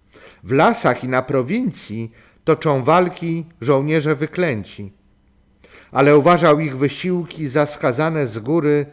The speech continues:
na zagładę. O likwidacji kolejnych oddziałów triumfalnie donosiły reżimowe środki masowego przekazu,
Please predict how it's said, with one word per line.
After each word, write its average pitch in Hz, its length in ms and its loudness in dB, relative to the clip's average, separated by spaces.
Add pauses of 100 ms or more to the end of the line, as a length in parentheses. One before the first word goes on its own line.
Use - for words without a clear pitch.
(240)
na 127 140 -4
zagładę. 104 680 -4 (1400)
O 160 100 0
likwidacji 165 920 0
kolejnych 175 680 2
oddziałów 123 840 2
triumfalnie 160 760 0
donosiły 147 720 0 (280)
reżimowe 143 680 4
środki 143 520 -4
masowego 135 560 -4
przekazu, 123 680 -6